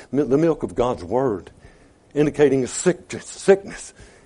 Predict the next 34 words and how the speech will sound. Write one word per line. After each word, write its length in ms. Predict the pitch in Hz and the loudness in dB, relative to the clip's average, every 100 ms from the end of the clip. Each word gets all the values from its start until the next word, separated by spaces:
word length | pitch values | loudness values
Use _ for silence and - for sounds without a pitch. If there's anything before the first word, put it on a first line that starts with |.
| _ _ - - - - _ _ - - _ _ - | _ _ -20 -18 -18 -18 _ _ -20 -20 _ _ -4
Just 160 | 147 190 | 0 8
want 140 | 170 | 8
to 40 | 165 | 10
get 140 | 196 | 10
to 80 | 151 | 12
heaven." 320 | 190 160 143 | 12 12 12
No, 160 | 185 151 | 10 10
no, 320 | 143 143 135 | 6 6 6
no. 320 | 123 143 147 147 - | 6 6 6 2 4
You're 140 | 226 | 10
gonna 220 | 226 160 | 12 12
get 200 | 156 180 | 10 8
there, 320 | - 196 196 185 - | 10 12 12 8 6
but 80 | 185 | 10
that's 180 | 220 | 10
not 200 | 220 175 | 10 10
what 180 | 156 147 | 12 10
this 180 | 160 147 | 8 4
is 80 | 143 | 4
about. 400 | 135 165 165 135 - - - - - - - - _ - - _ _ _ _ - - - - - - - - - _ | 8 10 8 4 -14 -20 -20 -20 -20 -20 -20 -20 _ -20 -20 _ _ _ _ -18 -16 -16 -18 -20 -20 -20 -20 -20 _
So, 400 | - 175 151 104 - - - - - - 165 | 6 8 8 4 -4 -12 -18 -20 -20 -4 4
got 160 | 185 | 6
to 80 | 185 | 6
tell 380 | - 220 196 156 | 8 12 12 12
somebody. 520 | - 135 127 107 - - - - - - _ - | 8 6 6 6 0 -12 -20 -20 -20 -20 _ 8
It 180 | 185 196 | 10 10
is 120 | 185 | 12
the 100 | 208 | 12
nature 600 | 208 233 233 233 233 220 170 | 12 12 10 6 4 4 4
of 160 | 165 | 4
fire 460 | - 214 214 220 208 | 8 8 10 10 8
to 160 | 208 | 6
warm 340 | 190 185 185 185 | 8 12 12 10
us. 260 | - - | 6 0